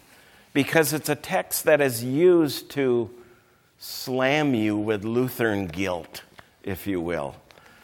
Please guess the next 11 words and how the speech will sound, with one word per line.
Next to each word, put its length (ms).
It's 160
a 60
text 440
that 500
so 260
many 220
people 440
use 840
to 100
try 440
to 440